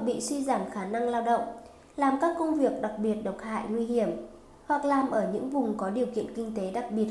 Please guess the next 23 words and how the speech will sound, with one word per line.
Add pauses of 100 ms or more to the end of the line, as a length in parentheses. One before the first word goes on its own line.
khó
khăn, (380)
có
thể
nghỉ
hưu
của (140)
tuổi
thấp
hơn, (380)
nhưng
không
quá
năm
tuổi
so
với
độ (100)
tuổi
nghỉ
hưu
quy
định.